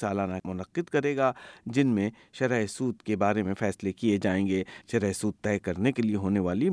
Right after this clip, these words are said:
بورڈ میٹنگز فروری، مئی، اگست اور نومبر کے پہلے منگل کو ہوا کریں گی، مگر ان کا دورانیہ طویل ہوگا۔ دریاسنا ریزرو بینک کے نئے گورنر کی تعیناتی کے لیے جلد حکومتی اجلاس ہوگا،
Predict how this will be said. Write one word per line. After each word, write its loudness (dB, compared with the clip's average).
بورڈ 2
میٹنگز 2
فروری، 0
مئی، 2
اگست 2
اور 2
نومبر 2
کے 0
پہلے 0
منگل 0
کو -6
ہوا 0
کریں 2
گی، 2
مگر 2
ان 2
کا -2
دورانیہ 0
طویل 2
ہوگا۔ 2
دریاسنا 0
ریزرو 2
بینک 0
کے 2
نئے 2
گورنر 0
کی -6
تعیناتی -4
کے -4
لیے 2
جلد 0
حکومتی -2
اجلاس -2
ہوگا، 2